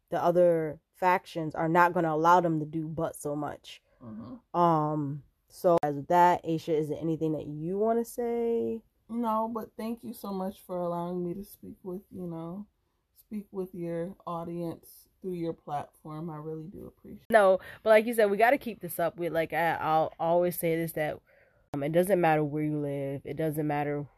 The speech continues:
Speaker 1: who you are. You know, like, just look out for the next person, um, that you have, that you would wish that somebody had looked out for you.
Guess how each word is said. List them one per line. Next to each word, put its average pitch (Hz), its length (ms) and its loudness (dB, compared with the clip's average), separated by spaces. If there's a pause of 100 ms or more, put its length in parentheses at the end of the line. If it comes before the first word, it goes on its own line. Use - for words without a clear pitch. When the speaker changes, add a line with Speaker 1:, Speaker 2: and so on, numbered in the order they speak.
Speaker 1:
who 156 140 -6
you 151 240 -4
are. 135 480 -6 (840)
You 160 140 0
know, 151 240 -2
like, 147 260 -4 (220)
just 165 260 0
look 175 160 0
out 185 220 -2
for 170 180 0
the 151 140 -2
next 151 420 -2
person, 151 680 -8 (640)
um, 156 300 -2
that 147 160 -2
you 160 200 -2
have, 143 200 0 (380)
that 151 180 2
you 165 160 -2
would 156 140 -2
wish 151 320 -2
that 143 80 -10
somebody 147 360 -4 (120)
had 151 240 -6
looked 147 200 -10
out - 180 -10
for - 140 -18
you. 143 320 -8